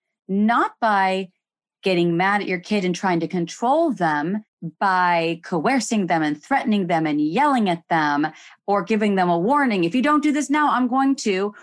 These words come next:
or, "This is your first warning. I'm only gonna give one or two more." Well, gosh, your kid's gonna certainly wait until you issue those warnings before they follow through because you've trained them to do so. So if, yes,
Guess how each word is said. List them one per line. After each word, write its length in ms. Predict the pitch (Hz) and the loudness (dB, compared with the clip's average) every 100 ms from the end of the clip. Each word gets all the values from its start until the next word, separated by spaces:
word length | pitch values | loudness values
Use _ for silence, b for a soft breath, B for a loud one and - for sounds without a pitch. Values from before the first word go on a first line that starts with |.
| B | B
or, 240 | 202 196 - | -2 -2 0
"This 120 | 208 | -2
is 120 | 262 285 | 0 0
your 100 | 294 | 0
first 300 | 302 294 370 | -2 0 -2
warning. 420 | 427 302 285 285 B | 2 2 2 -2 B
I'm 160 | 175 165 | 0 2
only 160 | 196 | 2
gonna 140 | 233 262 | 2 2
give 140 | 285 | 0
one 220 | 269 285 | 0 2
or 60 | 285 | 0
two 200 | 294 320 | 0 0
more." 320 | 320 370 311 | 2 2 2
Well, 140 | 254 254 | 0 -2
gosh, 340 | 277 180 - | -2 -2 -8
your 100 | 220 | -16
kid's 240 | 214 302 - | -8 -8 -4
gonna 160 | 226 | -6
certainly 380 | 208 262 - 202 | -4 -6 -4 -4
wait 380 | 175 208 170 - - | -2 -2 -4 -6 -6
until 200 | 165 190 | -4 0
you 200 | 165 165 | 0 -2
issue 240 | 170 185 160 | -4 -6 -4
those 240 | 156 160 | -4 -4
warnings 480 | 165 220 262 165 151 | -4 0 0 -2 -4
before 260 | 165 156 | -8 -8
they 140 | 139 139 | -6 -4
follow 300 | 156 147 160 | -4 -4 -4
through 220 | 208 240 | -2 -2
because 300 | 269 277 240 B B B | 0 -2 -4 B B B
you've 140 | 240 220 | -6 -2
trained 300 | 269 254 262 | 0 2 2
them 100 | 269 | 2
to 80 | |
do 180 | 277 427 | 2 0
so. 360 | 453 185 139 - _ _ B B - | -2 -4 -4 -6 _ _ B B -4
So 240 | 311 311 | 0 2
if, 180 | 311 - - | 0 -4 -6
yes, 680 | 214 302 415 190 - - | -2 0 0 -2 -6 -18